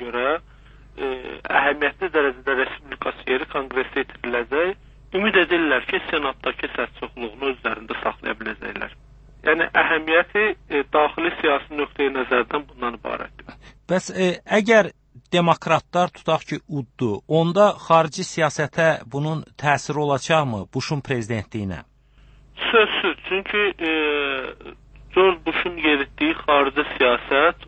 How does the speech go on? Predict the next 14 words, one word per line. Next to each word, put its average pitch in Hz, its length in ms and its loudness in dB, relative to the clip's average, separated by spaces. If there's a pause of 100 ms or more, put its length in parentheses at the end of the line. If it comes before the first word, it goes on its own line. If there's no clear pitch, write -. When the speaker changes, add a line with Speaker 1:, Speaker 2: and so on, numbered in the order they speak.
(120)
Speaker 1:
onu, 156 320 -2
e, 135 340 0 (140)
konkret 147 380 0 (100)
bu 170 160 0
seçki 131 320 0
kampaniyasında 123 880 -2
demokratların 139 800 2
əsas - 400 2
hədəfinə 123 520 0
çevirir. 110 400 -8 (800)
Burada 180 420 4 (360)
İraq 170 380 2
məsələsi, 131 680 -4 (640)
e, 143 100 2